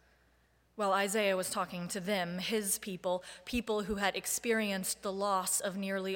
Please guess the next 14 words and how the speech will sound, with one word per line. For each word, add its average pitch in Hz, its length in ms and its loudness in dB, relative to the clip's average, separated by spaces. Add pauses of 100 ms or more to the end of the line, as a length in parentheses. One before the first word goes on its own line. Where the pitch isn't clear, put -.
all 226 440 4
of 180 200 0
the 185 60 -2
structures 226 600 0
and 190 100 -2
institutions 196 920 -4 (420)
that 165 160 -2
give 185 160 0
identity 185 760 -2
to 180 200 -2
a 175 60 0
community. 180 680 -6 (1080)
But 185 640 0 (560)
still, 175 880 2